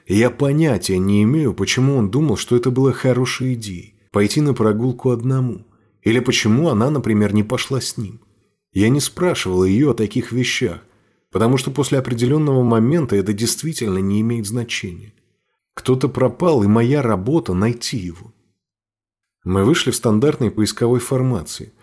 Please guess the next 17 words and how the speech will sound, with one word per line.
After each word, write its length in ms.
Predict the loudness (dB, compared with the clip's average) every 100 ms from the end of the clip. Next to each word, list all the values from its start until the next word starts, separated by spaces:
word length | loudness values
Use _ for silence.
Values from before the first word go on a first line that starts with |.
| _ -4
и 120 | -2
через 300 | 0 0 0
небольшой 420 | 2 2 2 -2
промежуток 600 | 0 0 0 0 -4 -2
времени 440 | 0 2 2 0
один 280 | 0 0 0
из 100 | 0
наших 320 | 0 -2 -4
ветеранов 600 | -4 -2 0 0 0 -4
обнаружил 480 | -4 -2 0 0 -2
признаки 480 | -2 -4 -2 -4 -4
того, 400 | -6 -4 -2 -4
что 160 | -4 -8
человек 440 | -4 -2 -2 -4
ушёл 260 | -6 -4 -6
с 100 | -4
тропы. 420 | -6 -8 -12